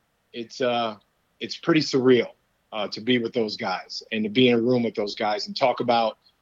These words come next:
you know, our careers and talk about what we're doing, talk about our kids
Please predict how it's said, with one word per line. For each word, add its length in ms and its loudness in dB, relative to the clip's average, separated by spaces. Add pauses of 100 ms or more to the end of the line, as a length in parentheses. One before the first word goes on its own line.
(500)
you 60 -8
know, 100 0
our 160 0
careers 500 4
and 80 -10
talk 220 -4
about 240 -2
what 140 -6
we're 60 -4
doing, 420 -4 (100)
talk 220 -6
about 180 -4
our 80 -10
kids 600 0